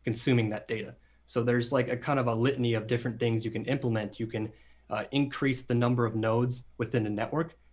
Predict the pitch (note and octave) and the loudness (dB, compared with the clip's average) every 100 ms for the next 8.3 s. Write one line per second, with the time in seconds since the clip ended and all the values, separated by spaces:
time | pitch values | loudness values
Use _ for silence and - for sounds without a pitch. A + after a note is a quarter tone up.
0 | - _ - A2 - C3 - C3 B2+ A#2+ | -20 _ -6 -4 0 0 2 0 2 -2
1 | A2 - B2 - A#2 - A2+ A2+ A#2+ A#2+ | -2 0 -2 0 -4 -2 0 2 2 2
2 | B2+ A2+ A2 A#2 G#2+ G2+ A#2+ G#2+ G2+ - | -2 -4 -4 -4 -4 -2 0 0 -4 -4
3 | A2+ A#2 - G#2 G#2+ A#2 G#2 A2+ - - | 0 0 -2 -4 -2 -2 -2 -6 -10 -20
4 | - - A#2 A#2+ A#2 A#2+ B2 B2+ B2 A#2 | -20 -12 -2 -2 0 2 4 4 4 2
5 | - - _ - A#2+ C3 C3 C3 A#2+ - | -4 -14 _ -4 2 4 6 6 4 -2
6 | - B2+ B2+ B2 A#2 A#2+ A2+ A2 C#3 C#3+ | 2 2 2 0 2 4 4 4 2 2
7 | B2 A2+ G#2+ G#2 G#2+ - G#2+ A2+ G#2 A2+ | 0 0 0 -2 -4 -6 -4 -4 -2 0
8 | A2+ A2 | 0 -2